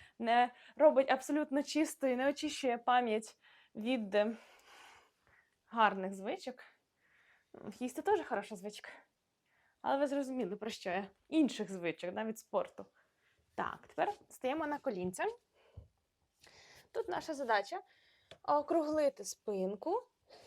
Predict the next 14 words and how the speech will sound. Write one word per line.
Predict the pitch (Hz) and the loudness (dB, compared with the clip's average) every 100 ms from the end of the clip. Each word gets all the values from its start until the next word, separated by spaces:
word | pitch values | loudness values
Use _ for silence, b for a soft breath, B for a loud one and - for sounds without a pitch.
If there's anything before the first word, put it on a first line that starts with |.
| B B | B B
уйти | - 247 214 294 | 0 0 2 0
максимально | 254 262 - 254 240 233 214 | 0 -2 0 2 2 2 0
назад, | 220 220 294 302 | -4 -2 -2 0
але | 240 247 | 0 0
не | 254 | 2
забувайте | 247 240 247 240 202 - B B B - | 2 2 4 4 2 -6 B B B -10
від | 339 | -8
собі, | 339 254 320 440 | -8 -6 -2 -2
що | - 262 | -4 -8
от | 285 _ b b b b b | -8 _ b b b b b
ви | 185 | -2
прям | 202 185 | 0 -2
хочете | - 202 277 262 | -4 -6 0 2
розслабитися. | 262 - 240 247 220 196 208 | 0 -4 -2 0 0 -4 -12